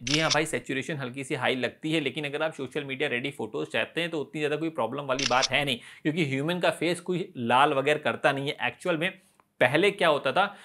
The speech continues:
कि जो शार्पनेस होती थी मोटो के फोन्स में, वो इतनी ज़्यादा करते थे जिसकी वजह से चेहरे पे भी ब्लेमिशेस और डार्क स्पॉट पड़ते थे। पर ये चीज़ अब हो चुकी है कंट्रोल्ड काफ़ी ज़्यादा।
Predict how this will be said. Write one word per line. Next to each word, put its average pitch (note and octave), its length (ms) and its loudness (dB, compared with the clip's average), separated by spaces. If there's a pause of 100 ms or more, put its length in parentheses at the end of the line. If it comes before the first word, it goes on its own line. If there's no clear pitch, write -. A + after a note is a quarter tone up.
(220)
कि G3+ 80 -2
जो A#3 100 2
शार्पनेस F3 540 2
होती D3+ 180 -2
थी F#3+ 120 -2
मोटो C#3 280 0
के F3+ 120 0
फोन्स E3+ 340 0
में, G3 60 -6
वो F#3+ 160 0
इतनी F3+ 280 -2
ज़्यादा D3 300 4
करते C#3+ 360 -4
थे F3 140 -2
जिसकी D3 320 -4
वजह C3+ 280 0
से F3+ 120 -2
चेहरे C#3 400 4
पे E3 120 -2
भी E3+ 120 0
ब्लेमिशेस C3 680 0
और D3+ 300 0 (300)
डार्क C#3+ 360 6
स्पॉट C#3+ 340 2
पड़ते C3 340 2
थे। A#2 120 2
पर - 360 2
ये D#3+ 240 6
चीज़ G3 300 -2 (120)
अब E3+ 160 2
हो D3+ 160 0
चुकी D#3 240 -2
है E3+ 60 2
कंट्रोल्ड D3 540 2
काफ़ी D#3 460 2
ज़्यादा। A#2+ 500 2